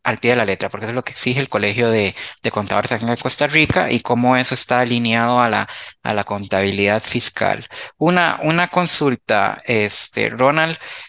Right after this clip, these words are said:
¿qué, qué problemas, eh, se pueden generar si yo tengo una conciliación que no esté bien hecha? Y por no bien hecha me refiero a que esté, eh, mal calculada o que tal vez yo no lleve el orden correcto.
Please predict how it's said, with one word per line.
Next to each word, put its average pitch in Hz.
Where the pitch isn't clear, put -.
¿qué, 151
qué 156
problemas, 170
eh, 127
se -
pueden 151
generar 143
si 110
yo 127
tengo 135
una 135
conciliación 120
que 113
no 117
esté 131
bien 123
hecha? 135
Y 123
por 110
no 117
bien 123
hecha 127
me 127
refiero 113
a 131
que -
esté, 123
eh, 107
mal 120
calculada 135
o 120
que 117
tal 110
vez 110
yo 123
no 127
lleve 123
el 123
orden 123
correcto. 147